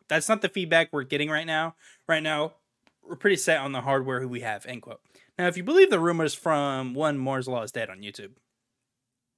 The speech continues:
there's already an Xbox in development. So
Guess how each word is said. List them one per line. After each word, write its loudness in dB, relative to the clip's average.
there's -4
already 2
an -6
Xbox -10
in -20
development. -18
So 2